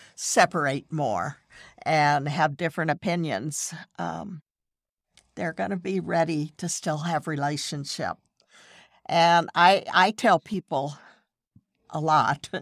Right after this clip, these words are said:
<laughs> I said, when you, your child has done something, you know, really bad or really hurtful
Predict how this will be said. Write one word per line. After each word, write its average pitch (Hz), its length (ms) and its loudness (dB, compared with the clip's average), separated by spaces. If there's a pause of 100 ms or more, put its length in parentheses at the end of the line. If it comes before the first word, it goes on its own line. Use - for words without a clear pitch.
(140)
<laughs> - 260 -20
I 170 80 -6
said, 147 340 -4 (100)
when 165 220 -4
you, 160 160 -4 (140)
your 156 240 -4 (580)
child 156 720 4 (480)
has 139 360 -2
done 160 360 4
something, 139 560 -6 (180)
you 220 80 -6
know, 135 280 0 (280)
really 143 260 0
bad 135 460 0
or 135 220 -4 (160)
really 165 240 2
hurtful 147 540 0